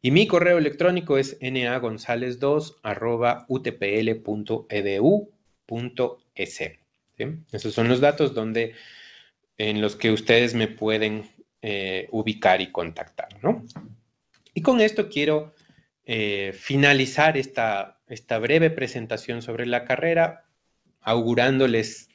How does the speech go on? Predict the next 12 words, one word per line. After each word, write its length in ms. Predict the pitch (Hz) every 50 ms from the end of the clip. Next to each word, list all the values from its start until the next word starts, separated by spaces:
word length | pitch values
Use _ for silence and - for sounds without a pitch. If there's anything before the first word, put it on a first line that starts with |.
| _
el 220 | _ - 101 101 110
éxito, 720 | 135 156 156 - - - - - 113 110 110 - - _ _
eh, 680 | - 113 101 98 98 92 90 - - - - - _ _
eh, 680 | - 107 101 98 95 95 92 92 95 98 - - - - _ - - - - _ _ _
y 120 | - 110
la 120 | 110 107 101
finalización 880 | - - 135 135 131 120 113 110 98 - 101 - - - 156 185 196 185
de 60 | 165
esta 220 | 156 160 - -
carrera. 340 | - 123 110 104 101 101 110
Y 60 | 131
también, 380 | 135 - 147 156 170 180 185